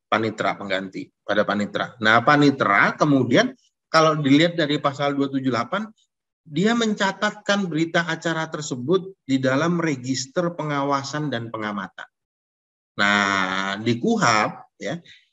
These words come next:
di kuhap itu mengenal istilah pengawasan dan pengamatan itu bagian dari wewenang hakim, ya. Bahkan, eh,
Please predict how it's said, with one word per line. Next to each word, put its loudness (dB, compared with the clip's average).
di -8
kuhap -2
itu 2
mengenal 4
istilah 2
pengawasan 2
dan 0
pengamatan -6
itu -2
bagian 4
dari 2
wewenang 4
hakim, -2
ya. -2
Bahkan, -2
eh, 2